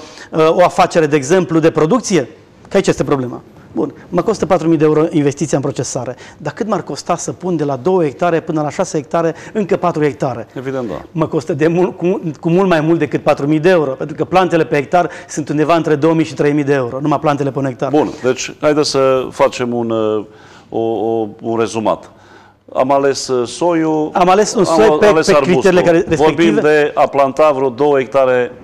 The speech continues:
Speaker 2: maxim
Speaker 1: Pe procesare.
Speaker 2: pe, uh, pentru procesare. Ne costă terenul, să zicem că l-avem sau îl
Speaker 1: Mă,
Speaker 2: cumpărăm,
Speaker 1: de regulă,
Speaker 2: asta o, o
Speaker 1: două
Speaker 2: socote-,
Speaker 1: hectare, vorbim de
Speaker 2: socote
Speaker 1: oameni care au,
Speaker 2: fiecare.
Speaker 1: agricultorii
Speaker 2: Cam
Speaker 1: au
Speaker 2: toată
Speaker 1: două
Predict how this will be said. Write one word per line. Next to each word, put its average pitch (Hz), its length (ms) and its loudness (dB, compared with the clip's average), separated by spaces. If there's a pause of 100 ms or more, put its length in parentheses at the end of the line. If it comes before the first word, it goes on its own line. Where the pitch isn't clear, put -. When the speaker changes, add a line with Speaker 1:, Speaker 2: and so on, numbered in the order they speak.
Speaker 2:
maxim 127 640 -2
Speaker 1:
Pe 196 120 2
procesare. 160 500 2 (300)
Speaker 2:
pe, 131 60 -6
uh, 127 140 -2
pentru 127 260 -2
procesare. 101 680 -2 (320)
Ne 143 140 0
costă 151 600 0 (320)
terenul, 147 580 0
să - 180 -4
zicem 143 220 -4
că 127 60 -4
l-avem 131 300 2
sau 135 160 0
îl 123 100 -2
Speaker 1:
Mă, - 0 -
Speaker 2:
cumpărăm, 147 260 0
Speaker 1:
de 147 60 4
regulă, 180 240 4
Speaker 2:
asta 139 120 4
o, 139 40 4
o 139 60 0
Speaker 1:
două 156 120 -4
Speaker 2:
socote-, 190 340 4
Speaker 1:
hectare, 190 420 2 (300)
vorbim 156 360 0
de 160 80 2
Speaker 2:
socote 156 80 4
Speaker 1:
oameni 185 220 2
care 247 200 4
au, 175 140 6
Speaker 2:
fiecare. 104 240 2
Speaker 1:
agricultorii 156 420 2
Speaker 2:
Cam 185 80 6
Speaker 1:
au 160 60 4
Speaker 2:
toată 175 140 6
Speaker 1:
două 131 80 2